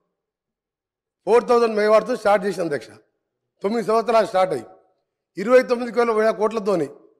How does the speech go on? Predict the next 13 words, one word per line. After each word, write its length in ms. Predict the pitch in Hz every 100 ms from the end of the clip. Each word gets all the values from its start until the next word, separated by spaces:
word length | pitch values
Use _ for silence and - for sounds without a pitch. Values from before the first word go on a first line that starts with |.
| 170
పిఎఫ్, 320 | 208 262 - - 160 _ 165 165 170 - _ _ 160 160
ఇరవై, 180 | 202 - _ _ _ _ _
ఇరవై 180 | 135 180
తొమ్మిది, 240 | 170 156 139 _ _ _ _
పిఎఫ్సి 320 | 202 247 233 247
వాళ్ళు 140 | 226 220
పదహారు 240 | 185 226 220
వేల 100 | 220 208
కోట్లు 180 | 202 190
ఇచ్చిన 140 | 165 190
అధ్యక్ష. 220 | 151 131 - _ _ _ _ _
ఇస్తే 240 | 180 - 247 202
దాని 180 | 214 226